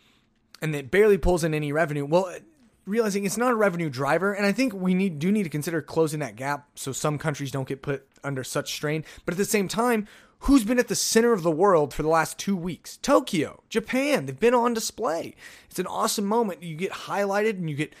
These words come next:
normally you get a huge uptick in tourism and people visiting there, even if it's not during the games, but after the games, 'cause now you have this Olympic park, and there's so much to it. I'm getting a little off track here,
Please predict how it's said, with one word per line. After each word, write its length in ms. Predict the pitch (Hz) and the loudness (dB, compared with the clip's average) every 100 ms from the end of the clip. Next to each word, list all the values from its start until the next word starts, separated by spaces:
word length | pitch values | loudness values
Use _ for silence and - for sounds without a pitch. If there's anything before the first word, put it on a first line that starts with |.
| - - | -20 -12
normally 320 | 143 185 214 | 0 2 2
you 60 | 156 | 0
get 120 | 139 | -4
a 40 | 110 | -6
huge 320 | - 190 151 | -6 -4 -2
uptick 340 | 156 - 147 | -4 -6 -10
in 140 | 117 113 | -10 -12
tourism 640 | - 220 226 220 208 226 | -6 -4 -2 0 0 0
and 120 | 160 | -4
people 200 | 139 139 | -8 -12
visiting 440 | 117 156 196 202 208 | -6 -4 -2 -2 -4
there, 220 | 208 214 | -4 -6
even 380 | 170 190 196 156 | -6 -4 -4 -4
if 120 | 151 | -8
it's 120 | 151 | -4
not 260 | 160 156 135 | -2 -4 -2
during 240 | 147 180 | -2 0
the 80 | 202 | -2
games, 360 | 202 208 220 156 | -4 -4 -4 -4
but 140 | 127 | -6
after 360 | 117 151 - 214 | -4 -6 -4 -6
the 80 | |
games, 480 | 196 220 233 233 208 - - - | -4 -4 -2 -4 -6 -14 -20 -12
'cause 140 | 139 | -8
now 80 | 131 | -4
you 140 | 156 165 | -2 -2
have 100 | 147 | -4
this 160 | 127 | -6
Olympic 400 | 135 139 139 - | -6 -6 -8 -14
park, 440 | - - 220 226 - - - - | -6 2 2 2 -8 -20 -20 -4
and 280 | 180 180 | -4 2
there's 160 | 185 202 | 2 4
so 120 | 247 | 4
much 240 | 247 233 - | 4 2 -2
to 140 | 156 | -4
it. 120 | 131 - | -4 -4
I'm 140 | 147 | -4
getting 200 | 156 220 | -2 -4
a 40 | 180 | -2
little 220 | 170 156 | 2 4
off 140 | 131 | 2
track 360 | - - 135 - | -2 -6 -6 -8
here, 200 | - | -18